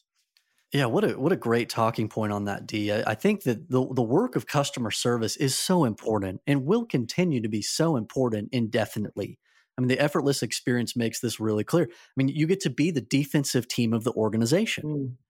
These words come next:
Speaker 1: When, when something falls out from the customer experience that we designed, there has to be a team there to catch it. And, and that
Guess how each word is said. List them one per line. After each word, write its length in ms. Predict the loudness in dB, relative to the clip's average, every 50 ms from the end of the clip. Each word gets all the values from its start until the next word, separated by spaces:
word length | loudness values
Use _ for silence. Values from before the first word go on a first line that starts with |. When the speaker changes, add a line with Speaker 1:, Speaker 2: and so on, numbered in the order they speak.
| _
Speaker 1:
When, 140 | -2 0 0
when 180 | 2 4 2 2
something 420 | 2 2 2 2 4 2 2 0
falls 440 | 0 0 2 2 4 4 4 4 2
out 340 | 2 2 0 -2 -4 -6 -4
from 140 | -2 0 0
the 80 | 0
customer 400 | 0 0 0 0 0 0 2 2
experience 420 | 2 0 0 -2 0 0 0 0 -2
that 100 | -2 0
we 140 | 0 0
designed, 560 | 0 0 0 0 0 2 2 2 0 -2 -4 -6 _ _ _ _ _
there 100 | -2 0
has 260 | 2 2 2 2 0
to 80 | 0 0
be 140 | 2 2 2
a 40 | 2
team 300 | 2 2 2 2 2 2
there 140 | 2 2
to 80 | 2 2
catch 340 | 0 0 0 0 0 -2 -4
it. 120 | -8 -10 _ _ _ _ _ _ _ _ _ _ _ _
And, 160 | -2 0 2
and 200 | 2 2 2 2
that 260 | 2 2 2 0 -2